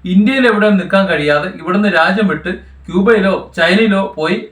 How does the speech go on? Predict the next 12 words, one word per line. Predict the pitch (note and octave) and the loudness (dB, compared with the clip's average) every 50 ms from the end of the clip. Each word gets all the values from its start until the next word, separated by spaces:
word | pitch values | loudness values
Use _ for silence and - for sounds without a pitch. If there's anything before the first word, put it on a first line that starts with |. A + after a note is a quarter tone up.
| - | -4
താമസിക്കേണ്ട | D#3+ D#3 D#3 E3+ - - F#3+ F3+ F3+ E3 | -4 -4 -4 -6 -10 -12 -10 -10 -8 -10
ഒരു | E3+ D#3+ | -10 -8
സാഹചര്യം | - E3 D3 D3 D3+ D#3 D#3+ D#3 D3 | -4 -2 -2 -2 -2 -6 -10 -8 -6
വരും | C#3+ C#3+ D#3 - D3 | -6 -6 -6 -10 -12
എന്നാണ് | C#3 C3+ C3 C3+ | -10 -10 -8 -8
എനിക്ക് | C#3 C3+ C3 | -10 -12 -14
തോന്നുന്നത്. | B2+ - B2+ A#2 G#2 G2 F#2 _ _ _ _ _ _ _ _ _ _ _ - C#3+ | -14 -12 -12 -12 -12 -12 -16 _ _ _ _ _ _ _ _ _ _ _ -12 -4
അതല്ലെങ്കിൽ | D3+ F3 F3 F3+ F3+ F#3 A#3 C#4 - - - _ _ _ - - | -4 -2 -2 0 0 -2 -2 -4 -6 -12 -20 _ _ _ -10 -8
ഈ | G3 | -2
പറയുന്ന | F#3 F#3+ - F#3 F#3 F3+ | 0 0 0 2 0 0
പോലെ | F#3 F#3 F3+ | 0 2 0
അമേരിക്കയിലോ | F3 E3 E3+ F3 F3+ F3 F3 F3 D#3+ E3+ F3 G3 G3+ - | 0 0 -2 -4 -4 -4 -4 -4 -4 -2 -4 -6 -6 -10